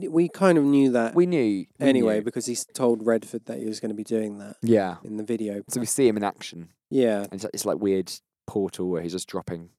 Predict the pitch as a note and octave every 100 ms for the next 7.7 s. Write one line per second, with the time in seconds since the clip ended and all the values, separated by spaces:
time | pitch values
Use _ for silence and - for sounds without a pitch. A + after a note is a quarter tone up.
0 | _ _ _ _ _ C3 A#2 A2 A2 C#3+
1 | - C#3+ F3 - D3+ D#3 F3 F3 C#3+ D#3+
2 | D#3 D3+ - D3 D#3+ E3 - - E3 D#3+
3 | D3+ D3+ C3+ D3 C3+ - - C3+ B2 C#3+
4 | A#2+ G#2 G#2+ G#2+ G#2+ D#2+ - _ _ -
5 | - E2+ D#2 D2+ _ _ _ _ _ _
6 | - - E3+ C#3+ A2+ - - - A2 A#2
7 | A2 G2+ G2+ G#2+ G#2+ G#2 C3+